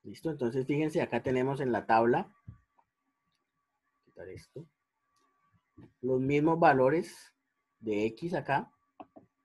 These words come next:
dos, cuatro, cinco, seis, siete,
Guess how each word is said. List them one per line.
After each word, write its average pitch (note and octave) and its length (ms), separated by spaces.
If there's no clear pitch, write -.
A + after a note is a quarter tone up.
dos, A#2+ 260
cuatro, C3 380
cinco, A#2+ 380
seis, A#2+ 240
siete, B2+ 320